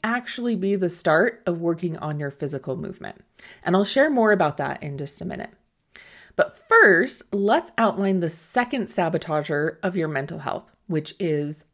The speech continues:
lack of sleep. Sleep is actually a source of physical and emotional resilience. Sleep provides your brain and body an opportunity to recover from the difficulties of your previous day. So when you have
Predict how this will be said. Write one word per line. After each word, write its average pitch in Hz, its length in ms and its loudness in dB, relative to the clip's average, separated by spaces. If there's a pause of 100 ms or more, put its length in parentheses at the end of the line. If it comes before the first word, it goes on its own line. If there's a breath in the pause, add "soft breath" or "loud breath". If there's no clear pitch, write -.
lack 143 440 -4
of 151 100 -10
sleep. - 380 -10 (400 soft breath)
Sleep 294 300 2
is 262 160 2
actually 220 400 2
a 190 80 6
source 185 320 0
of 175 160 -4
physical 190 580 2
and 160 140 -2
emotional 160 760 -4 (120)
resilience. - 720 -6 (420 soft breath)
Sleep 247 320 0
provides 196 420 6
your 175 120 4
brain 165 640 0
and 190 280 2
body 170 460 0
an 202 120 -2
opportunity 160 680 -6
to - 140 -10
recover 147 640 -2
from 170 300 -2
the 160 80 -2
difficulties 160 760 -4 (120)
of 180 260 -12
your 196 160 0
previous - 540 2
day. - 240 -6 (760 loud breath)
So 208 120 6
when 220 220 4
you 254 380 0
have 190 280 2